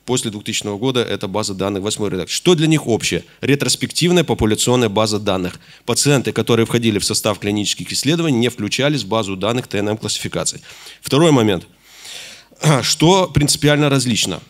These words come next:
Географический ареал, резкое возрастание доли пациентов азиатской популяции. А что такое пациент азиатской популяции? Это превалирование ранней стадии. Сразу меняется лицо, хирурги-, стратегия лечения этих пациентов.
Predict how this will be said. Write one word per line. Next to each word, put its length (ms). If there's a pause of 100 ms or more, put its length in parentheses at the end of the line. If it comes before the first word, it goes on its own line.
(640)
Географический 760
ареал, 460 (160)
резкое 500
возрастание 720
доли 440
пациентов 580
азиатской 460
популяции. 580 (520)
А 240
что 220
такое 260
пациент 360
азиатской 400
популяции? 420
Это 200
превалирование 720
ранней 300
стадии. 340
Сразу 340
меняется 600
лицо, 400
хирурги-, 540
стратегия 760
лечения 480
этих 220
пациентов. 440